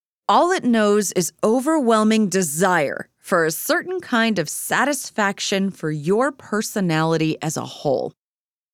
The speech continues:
The conscious mind supplies methods, means, the vehicles for realizing these subconscious desires.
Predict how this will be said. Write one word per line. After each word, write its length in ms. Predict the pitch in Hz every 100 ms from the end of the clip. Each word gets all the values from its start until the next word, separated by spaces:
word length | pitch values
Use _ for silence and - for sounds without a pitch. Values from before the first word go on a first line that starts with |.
| _ _
The 100 | 185
conscious 580 | - - 349 370 262 -
mind 380 | 185 180 180 180
supplies 560 | 165 151 151 135 127
methods, 580 | 160 214 285 294 240 - _ _
means, 580 | 170 175 165 170 165 - _
the 100 | 180
vehicles 580 | 185 240 170 80 - - -
for 160 | - 208
realizing 760 | 202 285 254 156 117 - 143
these 220 | 151 156 151
subconscious 720 | 170 160 - 170 160 147 -
desires. 640 | 135 156 139 85 - -